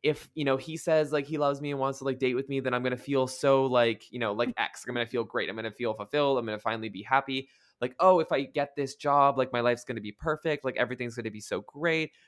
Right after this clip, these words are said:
Like, "Oh, if I, like, move to this one city, then everything will be amazing and I'll just find this eternal bliss." It's like, what if you realize that those are only thoughts that are gonna, like, lead you to feel that way?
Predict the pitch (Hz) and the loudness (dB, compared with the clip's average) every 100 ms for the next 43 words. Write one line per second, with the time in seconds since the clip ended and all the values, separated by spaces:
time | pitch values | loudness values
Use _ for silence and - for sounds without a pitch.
0 | _ 117 123 - 151 165 156 151 127 127 | _ -4 -4 0 4 4 4 2 0 -2
1 | 120 117 113 104 104 151 147 - 143 143 | -4 -8 -8 -12 -10 -8 -8 -8 -8 -6
2 | 120 110 113 110 107 101 98 80 120 147 | -4 -4 -6 -10 -12 -10 -8 -8 -6 -6
3 | 151 139 147 139 123 117 110 107 - 110 | -6 -6 -6 -4 -2 -2 -4 -12 -8 -6
4 | 104 107 95 - 98 101 120 131 127 - | -6 -10 -14 -10 -8 -8 -2 -2 -2 -6
5 | _ _ _ _ _ _ 139 139 139 127 | _ _ _ _ _ _ -8 -4 -4 -4
6 | 123 156 165 165 - _ _ _ _ _ | 0 0 0 -4 -12 _ _ _ _ _
7 | _ _ - 131 123 123 113 113 113 113 | _ _ -18 -10 -4 -2 -2 -2 -4 -4
8 | 113 117 107 113 113 110 107 104 - _ | -2 -4 -6 -8 -8 -8 -10 -12 -16 _
9 | _ _ - 104 101 - 98 92 95 98 | _ _ -4 -2 -2 -4 -6 -6 -8 -10
10 | 104 107 107 101 98 101 - 110 101 95 | -10 -10 -10 -10 -10 -12 -8 -6 -4 -6
11 | 85 85 82 87 | -8 -8 -8 -10